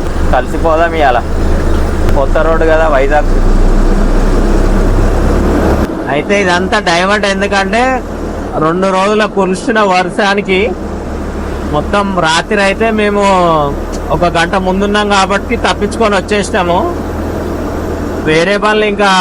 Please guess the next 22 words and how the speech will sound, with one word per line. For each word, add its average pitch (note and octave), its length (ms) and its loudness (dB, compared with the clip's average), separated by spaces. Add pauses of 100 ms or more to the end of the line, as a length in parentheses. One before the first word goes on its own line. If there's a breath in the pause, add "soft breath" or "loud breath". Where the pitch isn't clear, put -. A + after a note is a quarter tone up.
(540)
లేట్ E3+ 340 0
వెళ్ళినాయి. G3 340 0
అయితే A3 580 -2 (200)
వైజాగ్ F3 460 0
నుంచి G3 240 -2
ఇప్పటివరకు F#3 480 0
హైదరాబాద్ F3 500 0
చేరలేదంట. E3+ 580 0
వాళ్ళందరూ D3+ 1500 -4
ఫోన్లు F3 280 0
చేసి F3 580 0
అనుకుంటున్నారు D#3+ 560 -2
ఏంటంటే D#3+ 420 -2
మొత్తం F3+ 460 -2 (280)
కీసర F#3+ 380 2 (100)
టోల్ F3+ 200 0
గేట్ F#3 200 0
దగ్గర F3+ 320 -2
మొత్తం F3+ 400 -2
జామ్ E3+ 260 0
అయిపోయిందంట, E3+ 540 0
బండ్లు F#3 580 0